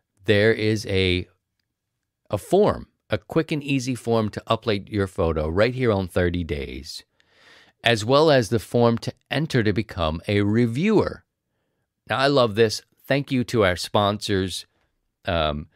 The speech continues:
five dollars for an image. If you use a Yaesu Radio with an L D G tuner,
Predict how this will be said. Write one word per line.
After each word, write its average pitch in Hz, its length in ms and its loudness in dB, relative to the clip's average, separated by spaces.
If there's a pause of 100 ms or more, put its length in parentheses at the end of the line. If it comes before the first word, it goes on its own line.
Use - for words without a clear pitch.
(340)
five 147 300 2
dollars 127 460 2
for 107 160 2
an 95 140 0 (160)
image. 131 600 -2 (140)
If - 200 -6
you 139 140 -2
use 147 360 0
a 139 40 -2
Yaesu 123 640 -2
Radio 80 720 -2 (1000)
with 110 220 -2
an 98 200 -4
L 107 160 2
D 120 200 -2
G 113 200 0
tuner, 71 640 -6